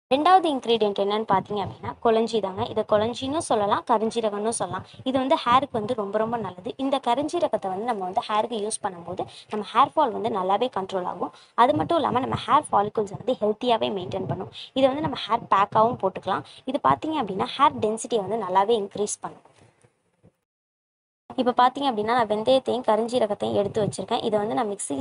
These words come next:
ஜார்ல போட்டு அரைக்க போறேன். நீங்க வந்து fine பவுடரா அரைக்கணும் அப்படின்ற அவசியம் கிடையாது. கொர கொரன்னு அரைச்சா கூட போதும். ஏன்னா இதை வந்து நம்ம தண்ணியில போட்டு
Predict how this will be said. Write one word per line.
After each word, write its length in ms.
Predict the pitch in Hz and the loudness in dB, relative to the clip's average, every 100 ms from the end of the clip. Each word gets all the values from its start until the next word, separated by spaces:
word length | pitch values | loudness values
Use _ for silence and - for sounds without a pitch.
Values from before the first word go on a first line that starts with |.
| 233 | 2
ஜார்ல 200 | 196 185 | 2 2
போட்டு 160 | 196 208 196 | -2 0 0
அரைக்க 200 | 185 208 196 | 0 -4 -4
போறேன். 180 | 190 - - - 277 | -4 -6 -16 -4 0
நீங்க 140 | 277 233 | 2 2
வந்து 140 | 240 - | 0 -4
fine 300 | 220 262 320 262 | -2 -2 0 2
பவுடரா 320 | 220 220 233 202 | 2 4 2 2
அரைக்கணும் 400 | 202 202 202 185 | -2 -6 -4 -4
அப்படின்ற 280 | 190 190 190 170 | -4 -2 -2 -2
அவசியம் 320 | 180 214 190 | -4 -8 -6
கிடையாது. 220 | 175 185 - | -4 -4 4
கொர 120 | 247 233 | 4 6
கொரன்னு 260 | 233 240 233 | 4 2 0
அரைச்சா 260 | 190 - 185 | -2 -4 -2
கூட 120 | 196 202 | 0 -2
போதும். 220 | 175 180 214 | -4 -4 -2
ஏன்னா 120 | 233 240 | 0 0
இதை 100 | 190 | -2
வந்து 140 | 214 240 | -2 -2
நம்ம 160 | 240 381 _ _ - | -2 -4 _ _ 0
தண்ணியில 260 | 220 269 294 | 0 2 0
போட்டு 160 | 202 | 0